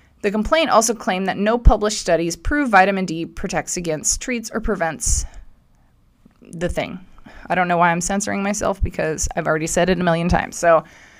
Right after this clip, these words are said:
I guess according to this suit, Nep-, Nepute's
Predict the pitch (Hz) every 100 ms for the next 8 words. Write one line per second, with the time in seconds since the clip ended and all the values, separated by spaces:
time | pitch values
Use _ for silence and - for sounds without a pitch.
0 | - - 185 202 - - - 226 233 226
1 | 196 170 - 269 269 233 - _ _ _
2 | - _ 190 185 - 202 208 214 240 -
3 | 247 220 214